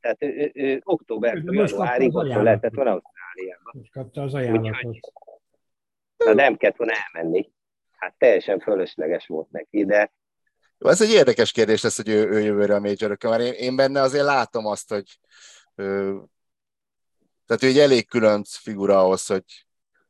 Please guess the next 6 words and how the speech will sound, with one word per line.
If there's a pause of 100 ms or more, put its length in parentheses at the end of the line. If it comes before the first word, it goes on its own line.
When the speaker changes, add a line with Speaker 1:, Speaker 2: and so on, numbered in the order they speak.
Speaker 3:
hogy
ő
összerakja
magát (1200)
valamelyik
majorre.